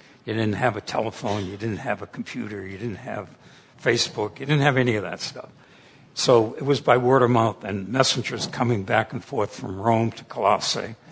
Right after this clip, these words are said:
and people knowing and hearing about things and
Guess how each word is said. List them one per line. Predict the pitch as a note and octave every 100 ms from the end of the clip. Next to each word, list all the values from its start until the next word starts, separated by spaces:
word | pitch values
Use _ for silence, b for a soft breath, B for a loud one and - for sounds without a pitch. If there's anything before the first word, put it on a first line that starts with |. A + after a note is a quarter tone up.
| B B B B B
and | -
people | - D3 C3+
knowing | A2+ A#2+ A#2+ A#2 F#2+
and | F#2+
hearing | C3 A#2+ A2
about | F#2+ G#2 G2+
things | - G2 G2 - -
and | G2+